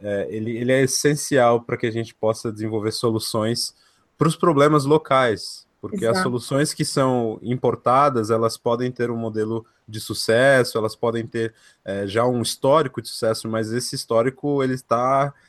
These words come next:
Speaker 1: relacionado com outro ambiente, né? Com
Speaker 2: Exato.
Speaker 1: outro contexto, com outro, é, modelo cultural. E, e aqui as, as dinâmicas são muito específicas, né? Por isso que eu,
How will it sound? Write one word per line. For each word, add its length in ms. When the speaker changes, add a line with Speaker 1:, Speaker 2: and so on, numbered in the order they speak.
Speaker 1:
relacionado 460
com 220
outro 280
ambiente, 520
né? 100
Com 200
Speaker 2:
Exato. 140
Speaker 1:
outro 340
contexto, 520
com 420
outro, 520
é, 300
modelo 340
cultural. 640
E, 360
e 60
aqui 320
as, 260
as 140
dinâmicas 440
são 120
muito 160
específicas, 680
né? 160
Por 100
isso 160
que 80
eu, 180